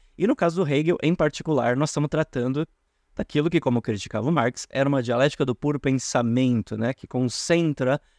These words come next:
o seu movimento nas categorias internas do pensamento e não na realidade. É, isso torna as coisas um pouquinho mais dif-, difíceis, é, então o que eu vou fazer aqui é necessariamente um com-, um comentário,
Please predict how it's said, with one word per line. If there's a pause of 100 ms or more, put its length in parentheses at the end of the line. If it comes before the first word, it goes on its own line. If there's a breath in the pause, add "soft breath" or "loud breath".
(140)
o
seu
movimento
nas
categorias
internas (320)
do
pensamento
e
não
na
realidade. (600)
É,
isso
torna
as
coisas
um
pouquinho
mais
dif-,
difíceis,
é,
então
o
que
eu
vou
fazer
aqui
é
necessariamente
um
com-,
um
comentário,